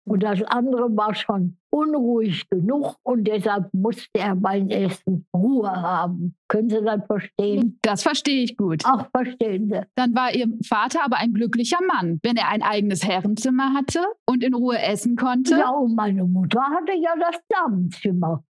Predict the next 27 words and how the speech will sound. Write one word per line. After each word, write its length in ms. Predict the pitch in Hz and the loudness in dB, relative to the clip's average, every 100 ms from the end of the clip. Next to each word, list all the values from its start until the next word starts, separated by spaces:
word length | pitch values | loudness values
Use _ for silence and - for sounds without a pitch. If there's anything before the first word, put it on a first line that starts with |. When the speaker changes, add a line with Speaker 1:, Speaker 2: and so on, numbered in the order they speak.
| _ | _
Speaker 2:
Ach 120 | 269 262 | -6 -6
so. 220 | - 466 554 508 | -4 -2 2 4
Speaker 1:
Und 120 | 285 | 4
das 200 | 233 226 | 2 0
steht 320 | - 262 233 | 0 -2 0
auch 260 | 220 196 - | 0 0 0
heutzutage 840 | 220 240 247 370 381 339 330 320 | 0 0 -2 -2 0 0 0 0
noch 240 | 311 320 - | -2 -2 -2
bei 140 | 240 | 0
meiner 380 | 233 226 226 220 | 0 0 0 0
jüngsten 580 | 185 226 214 240 220 208 | 2 2 0 -2 -2 -4
Schwester 600 | - 220 247 - 349 330 - | -2 -2 -2 -2 -4 -4 -4
in 200 | 277 254 | 0 2
Dortmund 600 | 220 202 196 254 370 339 | 2 0 -2 -2 -2 -2
Barum. 460 | - 226 190 190 165 - | 0 0 0 -2 -4 -4
Das 300 | 214 233 220 | -2 -2 0
war 240 | 220 226 285 | 0 0 0
nämlich 580 | 285 277 302 330 269 - _ | 0 0 0 0 -2 -8 _
aus 560 | 226 220 214 208 185 - | -2 0 0 0 -2 -2
kaukasischem 1300 | 226 208 214 214 220 214 254 254 320 254 269 294 | -2 0 -2 -2 -2 0 -2 -2 -4 -2 -2 0
Nussholz. 1120 | 294 285 - - 185 180 175 180 190 - - _ _ | 0 0 -4 -6 -4 -2 0 -2 -4 -8 -20 _ _
Aber 280 | 240 233 233 | -2 0 0
meine 360 | 220 233 214 190 | 0 0 0 2
Mutter 400 | 170 170 180 143 | 0 0 -2 -4
brauchte 720 | - 143 156 156 - - 208 | -6 -2 -2 -2 -6 -6 -2
das 220 | 214 240 254 - | 0 -2 -4 -4
doch. 220 | 349 359 | -4 -6